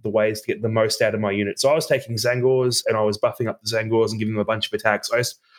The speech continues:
I was trying to find ways to make units that were both good at dealing damage, uh, to elite things, so having negative one on the Zangors plus Vets of the Long War gives you a good chance to wound even tougher things, uh,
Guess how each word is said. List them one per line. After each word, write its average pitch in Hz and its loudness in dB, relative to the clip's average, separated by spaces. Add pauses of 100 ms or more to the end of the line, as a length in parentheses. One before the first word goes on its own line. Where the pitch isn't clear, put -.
(140)
I 113 4
was 117 2
trying 151 2
to 151 -6
find 135 0
ways 117 0
to 123 -18
make 113 -4
units - -4 (320)
that - 0
were 113 0
both 120 0 (200)
good 139 0
at 139 0
dealing 123 0
damage, 110 -2
uh, 107 2 (140)
to 120 0
elite 131 2
things, 196 0
so 113 2 (100)
having 120 0
negative 113 0
one 110 0
on 107 -2
the 104 0
Zangors 107 2
plus 107 0
Vets 101 -6
of 107 -10
the 107 -2
Long 104 0
War 104 2
gives 107 -2
you 107 0
a 101 0
good 104 -2
chance - -2
to 107 -2
wound 104 0 (420)
even 107 2
tougher 139 2
things, 208 -2 (420)
uh, 113 0